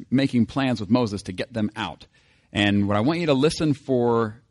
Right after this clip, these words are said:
as we read Exodus five twenty-two to six twelve is the things that God says that he will do,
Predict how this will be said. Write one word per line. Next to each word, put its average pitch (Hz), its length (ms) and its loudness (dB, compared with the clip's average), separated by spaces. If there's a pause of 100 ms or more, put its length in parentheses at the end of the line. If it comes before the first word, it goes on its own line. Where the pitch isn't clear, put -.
(220)
as 120 300 2
we 117 80 0
read 113 320 2
Exodus 110 400 -2
five 110 280 -4
twenty-two 107 320 -4
to 101 40 -6
six - 240 -10
twelve 95 420 -4 (360)
is 107 140 -2
the 107 100 -2
things 147 320 0
that 120 160 0
God 123 300 0
says 120 300 0
that 98 120 -4
he 151 280 -6
will 127 300 2
do, 104 400 -2